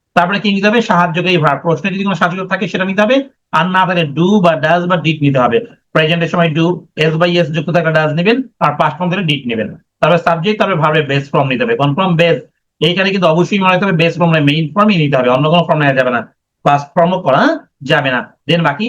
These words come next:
আর প্রশ্নবোধক চিহ্ন নিতে হবে। কখন কোনটা ব্যবহার করবো এটা একটা বিষয় আছে, মানে কখন does, কখন do, কখন did। মনে রাখবা যদি সাবজেক্ট থার্ড পারসন সিঙ্গুলার নাম্বার হয়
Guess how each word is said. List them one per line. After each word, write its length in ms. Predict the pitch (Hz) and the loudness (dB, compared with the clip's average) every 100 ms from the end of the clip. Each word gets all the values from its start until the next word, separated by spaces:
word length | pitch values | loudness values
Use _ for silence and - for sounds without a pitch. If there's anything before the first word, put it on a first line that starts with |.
| 349 143 | -4 -2
আর 80 | 139 | -2
প্রশ্নবোধক 360 | 151 135 135 127 | -4 -4 -2 -2
চিহ্ন 140 | 135 117 | -2 -4
নিতে 120 | 107 104 | -4 -4
হবে। 140 | 101 85 - _ _ _ _ 226 | -6 -8 -14 _ _ _ _ 0
কখন 200 | 208 240 220 | 2 2 2
কোনটা 180 | 214 185 | 2 2
ব্যবহার 260 | 175 143 135 120 | 2 2 0 0
করবো 160 | 110 117 | -2 0
এটা 100 | 151 165 | 0 0
একটা 120 | 165 | -2
বিষয় 240 | 139 160 151 - 127 | 0 0 0 -2 -4
আছে, 180 | 127 175 226 - _ - | -2 0 -2 -4 _ -4
মানে 120 | 139 143 143 | 0 0 0
কখন 180 | 156 170 143 | 0 2 2
does, 240 | 135 135 139 | 2 0 0
কখন 180 | 139 143 135 | 0 0 -2
do, 80 | 135 131 | -2 0
কখন 180 | 127 135 123 | 0 -2 -2
did। 180 | 120 120 - _ - | -4 -4 -8 _ -2
মনে 140 | 156 180 | 0 2
রাখবা 180 | 185 214 | 2 2
যদি 120 | 214 196 | 2 2
সাবজেক্ট 260 | 202 170 190 | 0 -2 -2
থার্ড 140 | 180 170 | -2 0
পারসন 200 | 180 180 | 0 -2
সিঙ্গুলার 320 | 196 180 185 185 | -2 0 0 2
নাম্বার 160 | 185 190 | 2 2
হয় 140 | 214 | 2